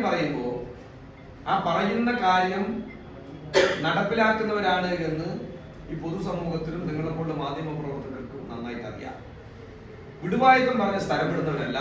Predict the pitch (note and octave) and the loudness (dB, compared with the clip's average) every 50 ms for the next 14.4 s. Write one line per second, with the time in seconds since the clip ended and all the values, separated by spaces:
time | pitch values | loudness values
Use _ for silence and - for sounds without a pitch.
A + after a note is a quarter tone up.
0 | C3 C3+ B2+ B2+ B2 B2 B2+ B2+ B2 B2 A#2+ A#2 A#2 A#2 A#2+ A#2+ A#2 A#2 A#2 A2+ | -2 -2 -4 -4 -6 -6 -6 -8 -6 -6 -6 -6 -6 -6 -6 -6 -6 -8 -8 -8
1 | A2 G#2+ G#2+ G#2+ G#2+ G#2+ G#2+ G#2 - - - - - - - - - - - - | -8 -8 -8 -10 -10 -10 -10 -12 -12 -14 -14 -16 -16 -14 -14 -14 -14 -14 -14 -16
2 | - - - - - - - - F#3 A#3 A#3+ A#3+ B3+ C4 B3 B3 B3+ B3+ A#3+ G#3+ | -16 -16 -16 -18 -16 -8 -4 0 2 2 4 4 4 4 4 2 2 2 2 2
3 | G#3 A3+ A#3 A#3 A#3 A3+ A#3 G#3+ - G3 G3+ G3+ G3 G3+ G#3 F#3+ E3+ - D#3 D#3 | 2 2 2 2 2 2 0 4 6 6 6 6 6 2 0 2 2 4 4 4
4 | D3+ D3+ D3+ C#3+ C#3+ C#3+ D3+ D3+ C#3+ D3+ D3+ C#3 C3 B2+ B2+ B2+ B2 A#2+ A#2+ A#2+ | 2 0 -2 -4 -4 -2 -2 0 0 0 -2 -2 -2 -2 -2 -4 -4 -4 -6 -6
5 | A#2+ A#2 A2+ A2+ A2 G#2+ G#2 - - - - - - - - - - - - - | -8 -8 -8 -6 -8 -8 -8 -10 -10 -12 -12 -14 -14 -14 -14 -14 -14 -14 -14 -14
6 | - - - - - - - - - - - - - E3 F#3+ A3 A#3 A#3 A#3 A#3 | -14 -14 -14 -14 -14 -14 -14 -12 -12 -12 -14 -8 -2 0 2 4 4 4 4 4
7 | G#3+ G3 F3+ F#3+ G#3 - - A3+ - A3 A3 - - G3+ G3 F#3+ F#3+ G3+ F#3+ F#3 | 4 4 4 4 4 4 2 2 2 2 0 0 0 0 0 0 0 2 2 2
8 | F3+ E3+ E3+ E3 E3+ E3+ E3+ E3+ E3 D#3 C#3 C#3 - - D3+ C#3+ - C3 B2+ B2+ | 2 0 0 -2 0 0 0 2 2 2 2 2 2 2 0 0 0 -2 -2 -2
9 | B2+ B2+ A#2+ B2 A#2+ A#2 A2 A2 - - - - - - - - - - D3+ G3 | -2 -2 -2 -4 -4 -4 -4 -6 -8 -10 -10 -12 -12 -12 -12 -12 -4 0 2 2
10 | - A3+ A3+ G#3 F#3 F#3+ G3+ G3+ G3 F#3+ G#3+ G#3+ - G3 F#3+ F#3 F3+ E3+ E3+ E3+ | 4 4 2 2 4 4 4 4 4 4 4 2 2 2 2 2 2 2 2 0
11 | D#3 D#3 D#3+ E3 D#3 C#3+ C3+ C3+ C#3+ C3+ B2+ A#2 G#2 - - - - - - - | 0 0 0 2 2 2 2 2 0 -2 -2 -4 -6 -6 -10 -12 -14 -16 -6 0
12 | D3 D#3+ E3+ F#3+ G3+ G3+ G3+ F3+ F3 D#3 D#3 - C#3+ D3 D3 C#3 C3 B2 A#2+ A#2 | 2 2 4 4 4 2 2 2 2 2 2 0 0 -2 -2 -2 -2 -2 -2 -4
13 | - - - - - - - - - - - - - - - - - - - - | -6 -6 -8 -8 -10 -12 -12 -14 -14 -14 -14 -14 -14 -14 -16 -16 -16 -14 -14 -10
14 | - - D#3+ E3 E3+ E3+ E3+ | -6 -4 -2 0 2 2 4